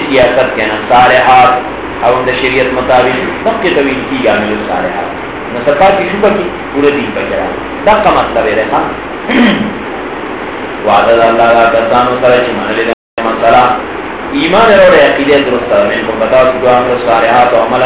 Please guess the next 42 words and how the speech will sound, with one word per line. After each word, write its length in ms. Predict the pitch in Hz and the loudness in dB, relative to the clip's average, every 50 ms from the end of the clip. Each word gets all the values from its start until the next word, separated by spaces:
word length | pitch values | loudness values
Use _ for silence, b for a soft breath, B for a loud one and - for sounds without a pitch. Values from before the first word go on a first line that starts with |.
| 127 123 | -2 -2
کوي 180 | - 127 123 | -2 -2 -2
نیک 160 | 123 123 123 - | -2 -2 -4 -4
په 80 | 117 - | -6 -4
طریقه 340 | 107 113 113 113 113 110 123 | -2 -2 -2 -2 -2 0 2
د 160 | 123 120 120 | 2 2 2
پیغمبر. 460 | - 127 123 123 123 123 123 127 127 120 - - - - - - - - - - | 2 2 2 2 0 0 0 2 2 0 0 -2 -4 -6 -8 -10 -10 -10 -10 -6
او 180 | - 110 127 139 | -2 0 2 4
یا 140 | 151 165 180 | 4 6 4
عمل 200 | 185 185 185 185 180 | 4 4 2 2 2
نه 100 | 165 151 | 0 2
مراد 280 | 151 151 156 165 156 147 | 2 2 4 4 2 2
د 40 | 139 | 0
دې 180 | 139 135 131 131 131 | -2 -2 -2 -4 -2
صورت 260 | 135 139 151 151 - | 0 2 2 4 4
او 100 | 131 120 | 4 4
احکام 520 | 120 117 113 113 - - 135 139 139 127 113 - - - - - - - - - - - - - - - - - - - - | 4 4 4 4 2 2 2 2 2 2 2 -2 -4 -8 -8 -10 -10 -10 -10 -10 -10 -10 -10 -10 -10 -10 -10 -10 -10 -10 -6
د 100 | - 143 | -2 0
دغې 300 | 147 147 170 175 175 170 | 2 4 4 4 4 4
د 80 | 151 147 143 | 4 4 4
فحشا 360 | 139 123 120 120 117 117 127 123 | 4 4 4 4 2 2 2 2
لپاره 340 | 113 - - 110 104 101 101 | 2 2 2 2 2 2 0
دي. 200 | - - - - - - - - - - - - - | -2 -4 -6 -6 -8 -8 -8 -8 -10 -10 -10 -4 0
الله 240 | 143 156 170 185 202 | 2 4 6 6 6
وایي 180 | 214 226 214 214 | 6 6 6 4
چې 140 | 190 185 | 4 2
دا 180 | 175 185 202 226 | 2 4 6 6
دوه 220 | 233 233 226 202 - - | 6 6 6 6 6 6
کاره 220 | 160 151 147 143 | 6 6 6 6
یې 80 | 135 127 | 4 4
وکړل، 260 | - 127 113 - - - - - - - 107 | 4 2 0 -2 -2 -4 -8 -10 -8 -4 -2
عقیده 380 | 107 110 110 113 117 117 120 | 0 0 0 0 0 0 2
یې 140 | 123 127 123 120 | 2 2 0 0
صحیح 240 | 117 120 123 123 123 | 0 -2 0 0 2
او 80 | 120 | 0
درسته 360 | 120 - 127 131 127 107 - 120 | 0 0 -2 -2 -2 0 2 2
او 80 | 110 - - _ _ _ - | 2 0 0 _ _ _ -2
عمل 260 | 117 117 120 123 120 | 0 2 2 2 2
یې 100 | 127 123 | 2 2
د 60 | 120 | 2
سنت 280 | 117 117 117 113 117 120 | 0 0 -2 -4 -4 -2
مطابق 480 | 123 120 - 127 123 120 120 123 123 123 | -2 0 2 4 4 4 4 2 2 2
و، 100 | 127 | 2